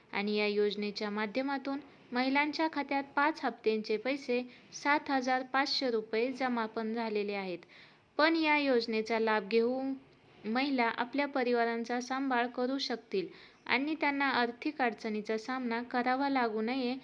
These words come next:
या उद्देशाने सरकारने ही योजना सुरू केली होती. परंतु महिला आता या योजनेच्या सहाव्या हप्त्याच्या प्रतीक्षेमध्ये आहे. अशातच महिलांसाठी आता आनंदाची बातमी समोर येत आहे.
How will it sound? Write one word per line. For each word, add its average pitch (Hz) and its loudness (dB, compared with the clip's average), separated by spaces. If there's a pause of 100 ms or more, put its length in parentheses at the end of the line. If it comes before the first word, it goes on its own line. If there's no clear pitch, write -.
(320)
या 269 6
उद्देशाने 302 0
सरकारने 220 -2
ही 247 -4
योजना 226 2
सुरू 262 -4
केली 202 0
होती. 190 -4 (580)
परंतु 294 2 (140)
महिला 269 4
आता 285 4
या 247 4
योजनेच्या 294 0
सहाव्या 214 0
हप्त्याच्या 208 -2
प्रतीक्षेमध्ये 247 -4
आहे. 254 -2 (560)
अशातच 269 2
महिलांसाठी 226 0
आता 220 -2
आनंदाची 240 0
बातमी 214 -2
समोर 233 -4
येत 196 -4
आहे. 175 -4